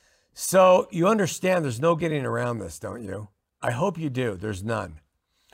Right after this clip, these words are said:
Unless you want to create your own rules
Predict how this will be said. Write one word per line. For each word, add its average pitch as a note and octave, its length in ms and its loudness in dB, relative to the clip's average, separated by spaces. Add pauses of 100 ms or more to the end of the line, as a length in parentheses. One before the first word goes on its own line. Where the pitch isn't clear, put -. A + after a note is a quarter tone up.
(220)
Unless F3 600 0
you G#3+ 160 -2
want E3+ 380 0
to D#3 80 -8
create D#3 640 -6
your B2+ 220 -6
own C3 200 -4
rules A2+ 680 -8